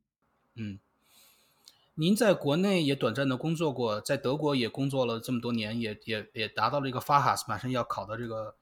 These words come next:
呃，升到这个 oberarzt 了。您觉得德国和中国的医疗相比，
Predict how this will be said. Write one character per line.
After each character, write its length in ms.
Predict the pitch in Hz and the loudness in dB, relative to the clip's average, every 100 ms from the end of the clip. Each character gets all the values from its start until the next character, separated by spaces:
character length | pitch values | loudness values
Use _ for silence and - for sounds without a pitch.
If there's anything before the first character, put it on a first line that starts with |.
| - | -12
呃， 400 | 110 113 107 113 | -4 -2 -2 -6
升 220 | - 131 | -4 0
到 100 | 120 | 0
这 80 | 117 | -2
个 80 | 113 | -4
oberarzt 500 | 143 135 101 - - | -4 -4 -4 -6 -12
了。 80 | - - - - - | -18 -20 -20 -20 0
您 200 | 170 254 | 4 6
觉 160 | 196 | 6
得 460 | 190 180 160 151 - _ | 6 6 4 0 -8 _
德 140 | 151 208 | 0 2
国 180 | 269 | 2
和 80 | 226 | 2
中 240 | 196 247 262 | 2 4 4
国 180 | 165 | 4
的 120 | 156 160 | 0 0
医 140 | 170 | 0
疗 160 | 147 143 | 0 0
相 260 | 151 147 | 0 -4
比， 260 | 131 104 | -4 -10